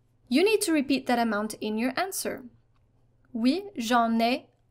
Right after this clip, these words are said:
un. You don't just say j'en ai, you say j'en ai un.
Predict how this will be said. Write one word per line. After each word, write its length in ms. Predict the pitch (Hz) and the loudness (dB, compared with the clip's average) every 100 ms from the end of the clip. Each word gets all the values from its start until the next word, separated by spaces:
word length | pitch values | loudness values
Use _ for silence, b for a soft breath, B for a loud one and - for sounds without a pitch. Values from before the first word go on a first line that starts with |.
| _ | _
un. 240 | 339 - - _ _ | 6 6 -2 _ _
You 100 | 202 | 2
don't 200 | 262 269 | 2 2
just 180 | 302 - | -2 2
say 200 | 302 285 | 4 4
j'en 260 | 240 233 | 2 2
ai, 200 | 311 247 - | 2 0 -6
you 140 | 220 214 | -8 -4
say 280 | 262 247 | 2 2
j'en 300 | 240 240 233 | 2 0 0
ai 200 | 226 247 - _ | -2 -6 -14 _
un. 180 | 277 | 0